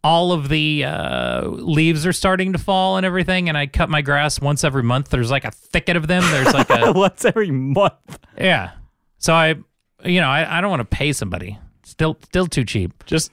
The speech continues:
Speaker 1: So
Speaker 3: AstroTurf.
Speaker 1: I want to so bad.
Speaker 3: Just once.
Speaker 1: Just one time.
Speaker 3: One and done.
Speaker 1: Take the hit.
Speaker 2: Gosh, if you, if you have a dog with AstroTurf, it smells terrible.
Speaker 1: Yeah.
Speaker 3: Well, yeah, 'cause how do you clean AstroTurf?
Speaker 1: 'Cause if he's gonna make the keeks on the, on the plastic
Speaker 2: <laughs>
Speaker 1: carpet, then it's just like, okay, uh,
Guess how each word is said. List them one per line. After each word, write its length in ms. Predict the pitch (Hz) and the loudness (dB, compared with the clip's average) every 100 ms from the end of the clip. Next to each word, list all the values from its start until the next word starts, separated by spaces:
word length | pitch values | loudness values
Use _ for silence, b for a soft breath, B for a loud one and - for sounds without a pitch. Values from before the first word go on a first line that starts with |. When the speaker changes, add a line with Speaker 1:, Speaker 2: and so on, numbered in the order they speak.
| _ | _
Speaker 1:
So 260 | - 151 139 | -2 0 2
Speaker 3:
AstroTurf. 760 | 139 170 107 87 85 85 - - _ _ _ _ _ _ | 2 2 -2 -2 -4 -6 -8 -20 _ _ _ _ _ _
Speaker 1:
I 100 | 117 | 0
want 180 | 104 98 | 0 -2
to 100 | - | -6
so 140 | - - | -8 -8
bad. 300 | - - - | -8 -10 -16
Speaker 3:
Just 160 | - - | -18 -6
once. 420 | 107 123 - - _ - | -2 0 -2 -10 _ -6
Speaker 1:
Just 220 | 107 - | -6 -2
one 180 | 113 110 | -2 0
time. 200 | 113 107 | 0 2
Speaker 3:
One 160 | 127 | 2
and 120 | 123 117 | 2 2
done. 220 | 107 92 | 0 0
Speaker 1:
Take 220 | 95 123 | -2 -2
the 80 | 123 | -2
hit. 280 | 117 101 95 - | -2 -2 -6 -6
Speaker 2:
Gosh, 340 | 113 110 98 | -2 -2 -2
if 220 | - 110 | -6 -4
you, 80 | 143 | -4
if 240 | 107 117 127 | -2 -2 0
you 60 | |
have 80 | 131 | -2
a 40 | |
dog 320 | 117 98 104 101 | 0 0 0 -2
with 140 | 92 | -6
AstroTurf, 640 | 98 95 - 110 120 123 | -6 -6 -4 -4 -2 -4
it 100 | - | -6
smells 420 | - - - - | -16 -16 -20 -20
terrible. 220 | - - - _ _ _ - | -20 -20 -20 _ _ _ -4
Speaker 1:
Yeah. 240 | 104 92 | -2 0
Speaker 3:
Well, 100 | 113 | 0
yeah, 140 | 147 | 0
'cause 180 | 101 - | -2 -4
how 180 | 135 127 | -4 0
do 60 | 165 | 0
you 80 | 147 | 0
clean 260 | - 139 | 0 0
AstroTurf? 200 | 98 117 | 0 0
Speaker 1:
'Cause 140 | - 139 | 2 2
if 120 | 160 | 4
he's 180 | 190 180 | 2 2
gonna 140 | 196 | 2
make 180 | 175 175 | 2 2
the 80 | 160 | 0
keeks 480 | - 156 160 - 135 | 0 0 0 0 0
on 140 | 135 | 2
the, 180 | 131 127 | 2 0
on 260 | 127 131 127 | 0 0 0
the 80 | 110 | 0
plastic 440 | 131 131 - 131 | 0 0 -2 -4
Speaker 2:
<laughs> 380 | - 190 135 143 | -2 0 0 -2
Speaker 1:
carpet, 460 | 131 135 135 165 - | 0 0 2 0 -2
then 200 | 117 127 | -2 0
it's 160 | 127 110 | 0 0
just 220 | 143 - | -2 0
like, 220 | 127 120 | 0 0
okay, 500 | 139 151 175 160 147 | -2 0 0 0 0
uh, 320 | 135 135 135 | 0 0 -2